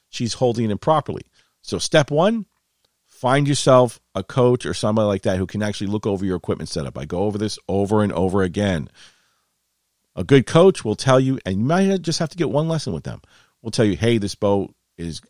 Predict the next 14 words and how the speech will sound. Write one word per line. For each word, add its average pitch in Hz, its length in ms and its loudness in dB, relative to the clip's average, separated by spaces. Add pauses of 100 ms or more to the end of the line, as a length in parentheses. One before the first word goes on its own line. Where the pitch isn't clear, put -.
(100)
is 82 140 -6
okay, 151 400 -2
or 76 180 -8
it's - 160 -12
not, 156 340 0 (280)
or 87 160 -6
maybe 110 240 0
there's 101 120 -2
too - 140 -4
many 101 200 -2
twists - 340 -2
inside 95 480 -4
this 82 120 -8
string, 160 520 -2